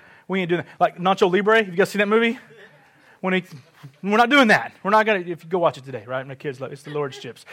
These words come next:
We're not gonna do those things. It's a decision that you have to say, "You know what, Lord? Uh, I think you're saying this to me, and so I'm gonna do this.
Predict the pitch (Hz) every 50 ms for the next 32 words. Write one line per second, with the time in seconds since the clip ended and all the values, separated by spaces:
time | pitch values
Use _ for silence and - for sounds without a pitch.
0 | - - - 208 233 247 233 254 269 269 320 339 302 233 185 - 190 160 123 113
1 | 117 - - _ _ _ _ _ _ _ _ _ _ _ - 190 185 220 233 202
2 | 202 - - - 254 269 233 202 196 185 175 175 185 196 220 202 - 196 - -
3 | 196 185 185 185 190 190 196 208 220 208 233 247 269 302 - _ _ _ _ _
4 | _ _ _ _ _ _ _ _ _ - 165 165 156 156 - 160 156 147 - 185
5 | 196 - 196 175 - - 196 190 190 190 170 - - 208 196 190 214 262 285 277
6 | _ _ _ _ _ _ _ - 147 - 175 165 147 165 180 196 190 190 190 196
7 | 180 175 165 139 127 120 113 110 - - -